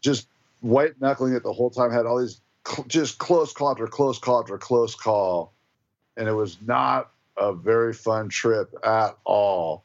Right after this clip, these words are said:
And I had my big, huge backpacking backpack, like, mountaineering backpack on for, like, all my, for, like, that's,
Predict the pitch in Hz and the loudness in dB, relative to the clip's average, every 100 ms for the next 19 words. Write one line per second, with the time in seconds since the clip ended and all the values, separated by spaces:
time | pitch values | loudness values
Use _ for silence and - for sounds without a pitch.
0 | _ 98 110 127 117 107 - 135 135 127 | _ -2 0 2 0 -4 0 2 2 0
1 | - 123 123 98 - 104 110 - 110 104 | -4 -2 -2 -2 -2 0 0 0 -2 -2
2 | 107 104 104 113 110 - 98 87 101 104 | 0 0 2 0 0 0 -4 0 0 0
3 | 98 101 107 104 104 110 107 104 104 107 | -2 -4 0 0 0 0 -2 0 0 0
4 | 110 113 - _ - 101 98 92 98 107 | -2 -6 -12 _ -4 0 0 2 0 2
5 | 98 90 _ - 98 85 - - 110 - | -2 -4 _ -6 -4 -4 -8 -4 -2 2
6 | 117 - | 0 0